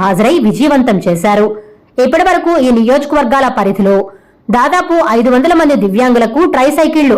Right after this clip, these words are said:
అందించారు. ఇక ఆత్మకూరు నియోజకవర్గానికి సంబంధించి ట్రైసైకిళ్ల పంపిణీ, ఆత్మీయ సమావేశం ఈ నెల ఇరవై మూడున ఆదివారం ఉదయం పది గంటలకు ఆత్మకూరులోని వ్యవసాయ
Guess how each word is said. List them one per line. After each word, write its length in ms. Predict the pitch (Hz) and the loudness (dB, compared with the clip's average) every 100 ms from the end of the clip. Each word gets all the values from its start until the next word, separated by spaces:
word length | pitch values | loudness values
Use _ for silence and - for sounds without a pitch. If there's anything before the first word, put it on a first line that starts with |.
| 220 | 0
అందించారు. 560 | 196 202 185 220 214 214 208 - - _ 294 | 0 0 0 0 2 0 -4 -14 -20 _ -4
ఇక 100 | 311 277 240 | 0 0 0
ఆత్మకూరు 400 | 302 349 370 359 269 | -2 -2 0 0 2
నియోజకవర్గానికి 720 | 254 285 294 294 240 269 262 262 | 2 0 -2 -2 0 0 -2 -2
సంబంధించి 600 | 190 208 220 - 208 - 427 - - - _ | -2 0 0 0 0 2 0 -2 -10 -20 _
ట్రైసైకిళ్ల 580 | 269 311 330 370 349 320 262 | -2 0 0 0 0 0 0
పంపిణీ, 380 | 208 214 226 226 226 226 _ 226 254 | -2 0 0 0 -4 -12 _ -2 -2
ఆత్మీయ 320 | 302 349 311 311 | 0 0 0 -2
సమావేశం 540 | 202 214 214 208 339 508 - _ - | -2 0 0 0 -2 -2 -8 _ -2
ఈ 40 | 240 262 | 0 2
నెల 140 | 320 277 | 0 0
ఇరవై 200 | 247 285 339 | 0 0 2
మూడున 260 | 285 233 226 226 220 208 | 2 2 0 -2 -2 -2
ఆదివారం 420 | 240 311 302 269 220 | 0 2 2 0 0
ఉదయం 240 | 233 247 226 | 0 0 0
పది 180 | 185 214 | -2 0
గంటలకు 420 | 226 233 233 349 539 - - - 240 254 | 0 -2 -2 -2 -2 -6 -20 -10 -4 -4
ఆత్మకూరులోని 720 | 330 427 415 370 311 285 294 240 | -2 -2 0 0 2 0 0 0
వ్యవసాయ 400 | 247 285 339 | 0 0 0